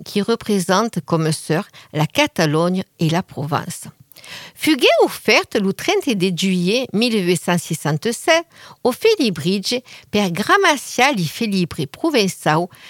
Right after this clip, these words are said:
de l'Espitalità qu'accordarono au poète catalan Vitor Balaguer,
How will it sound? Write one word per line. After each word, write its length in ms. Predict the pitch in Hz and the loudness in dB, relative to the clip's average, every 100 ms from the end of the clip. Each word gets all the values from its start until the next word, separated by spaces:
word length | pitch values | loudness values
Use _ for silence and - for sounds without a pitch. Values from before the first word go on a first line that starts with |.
| - | -8
de 160 | 160 190 | 0 2
l'Espitalità 1120 | 208 381 - 285 269 240 202 180 - 180 214 - - - | 4 0 -2 -6 0 2 2 0 0 0 0 -4 -20 -8
qu'accordarono 920 | - 302 - 339 269 180 226 240 262 269 _ | 0 0 0 -4 0 2 2 2 0 -2 _
au 100 | 180 | -4
poète 560 | - 247 240 170 - 190 | -2 0 2 2 0 -4
catalan 600 | - 277 208 170 165 220 - | -2 0 2 2 2 0 -2
Vitor 440 | 180 202 - 254 | -2 -2 -2 -4
Balaguer, 600 | 160 170 160 151 147 151 | 0 0 2 -2 -2 -4